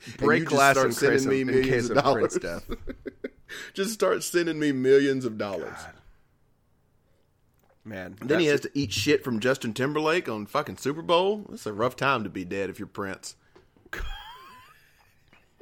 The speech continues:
Speaker 1: It's a bad time to be poor, bad time to be dead.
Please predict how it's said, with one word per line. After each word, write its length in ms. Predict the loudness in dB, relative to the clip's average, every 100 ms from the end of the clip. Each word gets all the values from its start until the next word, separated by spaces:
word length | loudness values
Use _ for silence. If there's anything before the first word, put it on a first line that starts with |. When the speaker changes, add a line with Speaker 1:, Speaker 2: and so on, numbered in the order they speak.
| -16 -14 -12 -14 -16 -12
Speaker 1:
It's 100 | -12
a 40 | 2
bad 260 | 4 4
time 200 | 4 2
to 60 | 2
be 120 | -2
poor, 460 | 2 4 4 2 -2
bad 260 | 2 2 4
time 180 | 0 0
to 60 |
be 140 | -4 -6
dead. 340 | -4 -6 -8